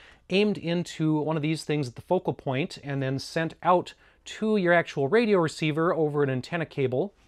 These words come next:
This is another one made with a three D printed reflector, uh, called a helicone.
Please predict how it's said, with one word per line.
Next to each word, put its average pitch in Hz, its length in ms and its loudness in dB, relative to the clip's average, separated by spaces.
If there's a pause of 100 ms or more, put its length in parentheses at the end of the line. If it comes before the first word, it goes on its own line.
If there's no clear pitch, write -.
(120)
This 175 160 0
is 156 100 2
another 185 320 6
one 196 260 6
made 165 220 2
with 147 120 0
a 139 60 2
three - 220 -4
D 175 120 2
printed 175 340 -2
reflector, 170 760 2
uh, 147 180 2
called 147 280 0
a 117 40 -4
helicone. 208 720 0